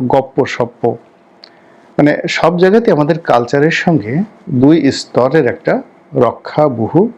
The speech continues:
রয়ে গেছে। আর সেটিকে, আহ, মোটামুটি আড়াআড়িভাবে যদি আপনি সেটিকে একটা শেপ দিতে চান, তাহলে এই যে রক্ষাবহুটা রয়েছে, সেই রক্ষাবহুর মাঝামাঝি আপনাকে একটা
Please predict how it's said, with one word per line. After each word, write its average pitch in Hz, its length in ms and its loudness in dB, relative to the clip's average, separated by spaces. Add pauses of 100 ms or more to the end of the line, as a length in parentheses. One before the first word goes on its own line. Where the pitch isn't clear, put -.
(120)
রয়ে 104 320 2
গেছে। 95 320 -6 (1120)
আর 135 340 2
সেটিকে, 175 500 0
আহ, 120 1040 -4
মোটামুটি 123 680 -2
আড়াআড়িভাবে 131 800 2
যদি 117 220 0
আপনি 117 240 -4
সেটিকে 117 360 -4
একটা 113 400 -2
শেপ 151 340 0
দিতে 120 320 -4
চান, 117 420 -2 (920)
তাহলে 127 360 0
এই 143 200 2
যে 160 200 2
রক্ষাবহুটা 139 840 0
রয়েছে, 113 340 -2
সেই 143 180 0
রক্ষাবহুর 120 560 0
মাঝামাঝি 117 580 0
আপনাকে 110 340 -6
একটা 190 280 -2